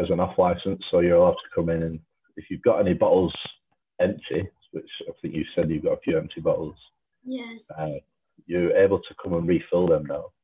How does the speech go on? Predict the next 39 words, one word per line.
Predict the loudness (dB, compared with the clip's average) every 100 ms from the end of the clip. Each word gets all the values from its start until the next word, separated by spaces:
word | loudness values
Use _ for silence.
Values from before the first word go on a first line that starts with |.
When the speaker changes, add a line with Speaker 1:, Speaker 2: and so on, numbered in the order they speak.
| _ _ -10
Speaker 1:
Um, | -6 -6 -8 -14 _ _ _ -20
Speaker 2:
That's | -20
good. | _ -20 -20 _ _ -8
Speaker 1:
so | -4 -4 -8 _ -12
it's | -12 -2
five | 0 2 0
pound | -2 2 0
off | 0 -6
the | -12 -12 _
original | -8 -8 -6 -8
price | -2 -2 -2 -4
if | -10
you | -12
come | -10
and | -8
refill | -6 -8 -12 -20 _ -8
your | -4
bottle. | -2 -2 -4 _ _ _ _ _ _ _ _
So | 0 2
there's | -4
a, | -2
that's | -2 0
op-, | -2 -2 -4
that's | -6 -2
an | -4
option | -4 -6 -10
if | -6
you've | 2
already | 4 4
got | 0 0
some | 0
bottles | 2 2 0
you |
wanna | -2 -2
refill. | -4 -4 -4 -4 -6 _ _ -8
Um, | -2 0 0 -4 _ _ _ _ _ _ _ _ _ _ _ _ _ _ _ _ _ _ _ _ -8
experiences | -6 2 4 4 4 4 2 -2 -6 4
all | 4 4
booked | 2 0